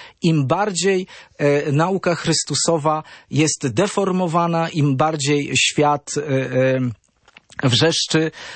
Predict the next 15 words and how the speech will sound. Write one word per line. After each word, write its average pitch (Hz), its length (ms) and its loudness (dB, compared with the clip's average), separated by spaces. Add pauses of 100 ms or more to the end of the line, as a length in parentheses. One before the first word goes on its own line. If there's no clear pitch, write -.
(160)
na 139 800 2
właśnie 131 580 0
i, 143 400 0
i 131 80 0
próbuje, 143 520 2
e, 131 240 -2 (880)
jakby 127 300 0 (100)
zagłuszyć 170 580 0
Chrystusa, 185 640 0
tym 131 260 2
bardziej 156 480 0 (260)
Chrystus 160 680 0
musi 143 260 0
być 131 220 0 (100)
słyszalny, 151 680 0